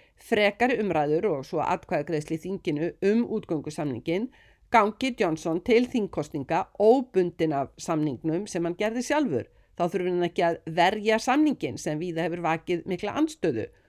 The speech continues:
og geti sagt að hann hafi jú samið en stjórnarandstaðan hindra þá framvindu. Öll viðleitni forsætisráðherra miði að því að skapa sér þessa kjörstöðu fyrir kosningar,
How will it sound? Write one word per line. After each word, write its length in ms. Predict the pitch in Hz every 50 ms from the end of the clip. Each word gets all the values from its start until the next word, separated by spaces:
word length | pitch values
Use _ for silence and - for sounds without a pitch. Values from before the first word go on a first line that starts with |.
| _ - -
og 140 | 370 330 339
geti 180 | 330 - 294
sagt 400 | 254 - 180 123 160 - - -
að 100 | 180 180 202
hann 120 | 180 175 -
hafi 340 | - 240 320 370 294 202 156
jú 80 | 147 151
samið 540 | - - 147 123 110 117 131 196 269 - _ -
en 240 | 214 208 135 143 202 247 - - _ -
stjórnarandstaðan 1000 | - - - 294 311 311 - 233 196 175 160 156 - - - 143 151 165 214 254 _ _ _ -
hindra 460 | 262 262 247 233 - - - 143 147 160
þá 140 | - 185 202
framvindu. 560 | - 262 294 302 240 151 120 - - 85 - - _ _ _ _ _ _ _ _ _ _ _ _ _ _ _ _ _ _ _ _ -
Öll 320 | 233 294 330 - - - -
viðleitni 540 | 220 240 254 220 180 165 185 - 254 254 247
forsætisráðherra 760 | - 190 - - 165 160 - - 165 147 151 175 180 185 190 -
miði 300 | 190 190 185 190 170 151
að 100 | 156 143
því 100 | 151 170 180
að 100 | 151 - - - -
skapa 420 | - 196 220 240 - - 196 -
sér 220 | - 175 170 185
þessa 240 | 185 151 165 185 - -
kjörstöðu 720 | - 226 208 220 - - - - - 165 151 139 175 180
fyrir 160 | 240 247 247
kosningar, 560 | - 330 349 - - 269 175 - 127 113 -